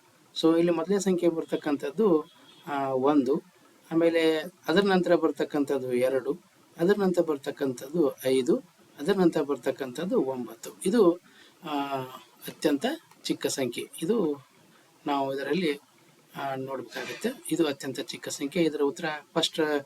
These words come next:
ಕ್ವಶನ್ಸ್‌ಗೆ ಉತ್ತರ ಬಂದ್ಬಿಟ್ಟು ಒಂದ್ ಸಾವಿರದ ಎರಡು ನೂರ ಐವತ್ತೊಂಬತ್ತು ಆಗುತ್ತೆ. So ಅದೇ ರೀತಿಯಾಗಿ, ಆ, ನಾವಿಲ್ಲಿ ಎರಡನೇ ಪ್ರಶ್ನೆಯನ್ನ ಗಮನಿಸೋಣ.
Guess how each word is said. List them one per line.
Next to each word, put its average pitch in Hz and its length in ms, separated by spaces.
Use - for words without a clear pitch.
ಕ್ವಶನ್ಸ್‌ಗೆ 170 440
ಉತ್ತರ 160 200
ಬಂದ್ಬಿಟ್ಟು 147 500
ಒಂದ್ 156 160
ಸಾವಿರದ 143 300
ಎರಡು 147 240
ನೂರ 135 240
ಐವತ್ತೊಂಬತ್ತು 131 760
ಆಗುತ್ತೆ. 120 320
So 208 140
ಅದೇ 233 140
ರೀತಿಯಾಗಿ, 202 600
ಆ, 165 220
ನಾವಿಲ್ಲಿ 156 640
ಎರಡನೇ 196 160
ಪ್ರಶ್ನೆಯನ್ನ 160 440
ಗಮನಿಸೋಣ. 139 440